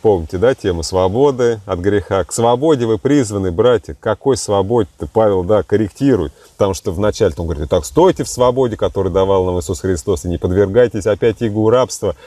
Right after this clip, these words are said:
немощи-, немощных вещественных начал мира». Вот я, Павел, говорю вам, но это я уже вам не буду. Ну да, но вера, действующая любовь, вы всё это помните.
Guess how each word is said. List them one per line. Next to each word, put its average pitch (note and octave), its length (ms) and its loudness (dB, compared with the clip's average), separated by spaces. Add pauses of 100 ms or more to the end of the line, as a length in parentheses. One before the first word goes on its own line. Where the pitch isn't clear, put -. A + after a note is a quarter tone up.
немощи-, C3+ 540 0 (220)
немощных C3+ 560 0
вещественных C3 600 0
начал B2 380 0
мира». G2+ 420 -6 (680)
Вот A2 220 2
я, A#2+ 120 4
Павел, B2 280 4
говорю A#2 360 2
вам, G#2+ 140 2
но C#3+ 80 2
это C3 120 -2
я C3 80 4
уже A#2+ 140 2
вам A2+ 160 2
не B2+ 120 -2
буду. D#2 380 -6
Ну B2 140 0
да, C3+ 180 4
но G2+ 140 -2
вера, C3+ 300 2
действующая A2 500 -4
любовь, A2 320 2
вы F#2+ 80 -2
всё A2+ 180 -4
это F#2+ 120 -6
помните. E2+ 440 -2